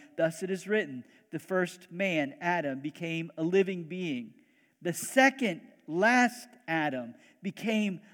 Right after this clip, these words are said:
a life-giving spirit." But it is not the spiritual that is first, but the natural, and then the spiritual. The first man was from the earth, a man of dust. The second man is from heaven.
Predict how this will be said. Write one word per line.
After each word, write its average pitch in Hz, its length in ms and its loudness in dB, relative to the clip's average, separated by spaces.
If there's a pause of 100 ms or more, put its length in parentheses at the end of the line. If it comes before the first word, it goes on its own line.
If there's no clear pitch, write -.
(100)
a 165 100 0
life-giving 202 760 4
spirit." 175 680 0 (1200)
But 147 140 -6
it 160 100 0
is 175 240 2
not 180 220 -2
the 160 40 -12
spiritual 180 580 -2
that 143 120 -2
is 135 140 -10
first, 147 340 -6
but 147 100 -12
the 156 60 -12
natural, 156 440 -2
and 127 120 -4
then 156 140 0
the 131 80 -8
spiritual. 107 600 -12 (640)
The 127 80 -14
first - 380 -8
man 123 240 -4
was 117 120 -12
from 139 200 -6
the 131 160 -2
earth, 117 340 -4
a 117 60 -14
man 131 220 -4
of 107 100 -12
dust. - 560 -8 (640)
The 127 80 -16
second 185 440 -4
man 120 300 -4
is 117 140 -14
from 117 160 -12
heaven. 117 560 -6